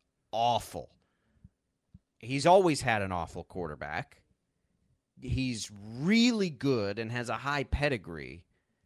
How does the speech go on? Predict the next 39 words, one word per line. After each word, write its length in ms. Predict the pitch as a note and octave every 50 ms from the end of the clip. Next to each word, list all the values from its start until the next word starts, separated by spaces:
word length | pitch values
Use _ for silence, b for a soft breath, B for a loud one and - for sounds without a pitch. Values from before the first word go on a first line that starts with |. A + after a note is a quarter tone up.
| _ _ _ _ _ _ _ _ _ G#2 G#2
That, 240 | C#3+ D#3+ A#3+ - _ _
that 260 | - F3 A3+ D4 C#4+ D4
would 180 | D#4 B3+ G#3
be 180 | A3+ B3 A#3+ A3+
a 60 | G#3
guy 340 | E3+ G3+ F#3 F3+ F3+ E3 D#3
I'd 140 | D3+ D3+ C3
be 200 | D3 C#3+ C#3 C3+
interested 440 | B2+ - - A#2+ - - A#2+ G#2
in 160 | G#2+ G2+ F#2 E2+
too. 220 | - G2+ E2 D2+
Not 220 | E2 G#2 E3 G#3 _
Christian 320 | - A#3+ A3 - - F3+
McCaffrey. 540 | D#3 - - C#3+ A2+ G2+ F#2+ - D#2 E2 D#2+
The 60 | F2+
Chiefs 260 | F2+ - C3+ C3 -
don't 180 | - D3 B2+ G#2
need 220 | B2+ B2+ A2+ F#2+
that. 280 | - A2 G#2 F#2+ D#2+ - -
They 100 | G2 A2
have 220 | A2+ A#2+ A#2 G#2
a 40 | G#2+
combination 680 | - - - C#3+ C3+ A#2 A#2 G#2 A#2 B2 A#2+ - - A2+
of 100 | F#2+ F#2
guys 360 | G#2 G2+ F#2+ F#2 F#2+ F#2 F2
that 120 | F#2 - -
sort 240 | - - G#2+ F#2+
of 100 | F#2 F#2
make 260 | F#2+ G2 G2+ G2 - -
that 220 | G2 F2 F2 F2
up, 140 | F2 E2+ -
and 80 | G2+ A2+
they 80 | C3
just 160 | B2 A#2+ - -
don't 180 | G#2+ F#2 D2
run 180 | D2 F2 F2 E2+
it 120 | F2 D2+
enough 240 | D#2+ E2 D#2+ - -
anyway 440 | F2 F2+ F2+ D#2+ E2 E2 D#2+ D2+